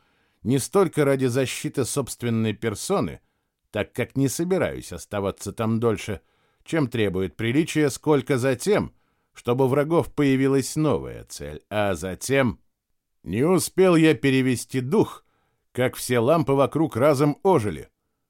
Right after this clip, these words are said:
При свете я смог разглядеть под ногами металлический трап без опор. Вдали сквозь чёрный ажур трапа виднелись зелёные с жёлтым земли вивария.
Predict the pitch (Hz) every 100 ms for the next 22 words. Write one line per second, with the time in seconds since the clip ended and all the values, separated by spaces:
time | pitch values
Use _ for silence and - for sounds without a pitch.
0 | _ _ _ - 113 107 - 104 156 -
1 | 135 135 - 123 165 139 135 120 123 151
2 | - 135 120 117 135 139 131 120 123 127
3 | 127 - 123 113 92 95 - - - 98
4 | 101 101 - 71 64 _ _ _ _ _
5 | _ _ _ - 85 123 139 156 - 127
6 | 131 - 143 151 135 139 - 127 113 143
7 | - 104 135 127 107 - _ _ _ -
8 | 113 127 156 151 127 - 113 127 135 160
9 | 156 147 127 95 139 135 139 131 - 120
10 | 95 107 104 104 101 107 101 73 62 -